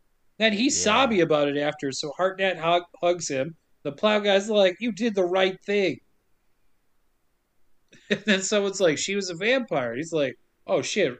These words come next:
Speaker 1: Yeah, no, I
Speaker 2: <laughs>
Speaker 1: mean that for that reason, too. I just
Speaker 2: He's
Speaker 1: don't
Speaker 2: like,
Speaker 1: like
Speaker 2: "I"
Speaker 1: little girls.
Speaker 2: Yeah.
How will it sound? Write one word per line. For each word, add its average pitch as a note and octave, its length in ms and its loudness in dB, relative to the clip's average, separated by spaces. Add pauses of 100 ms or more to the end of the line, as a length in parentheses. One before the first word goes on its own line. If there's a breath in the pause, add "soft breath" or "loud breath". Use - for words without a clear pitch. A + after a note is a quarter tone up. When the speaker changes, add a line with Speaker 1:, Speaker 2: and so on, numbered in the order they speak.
Speaker 1:
Yeah, G#3+ 200 6
no, F#3+ 240 6
I E3+ 100 6
Speaker 2:
<laughs> - 0 -
Speaker 1:
mean F#3 140 -4
that F#3 220 0
for F#3 140 0
that F#3 240 2
reason, E3 380 -4
too. C3+ 380 -4 (280)
I C3 60 -10
just C3+ 120 -8
Speaker 2:
He's D3+ 80 -2
Speaker 1:
don't D3 140 2
Speaker 2:
like, C#3+ 100 4
Speaker 1:
like C#3+ 80 0
Speaker 2:
"I" D#3+ 40 2
Speaker 1:
little D#3 160 2
girls. C3+ 560 0 (440)
Speaker 2:
Yeah. F#2+ 300 -8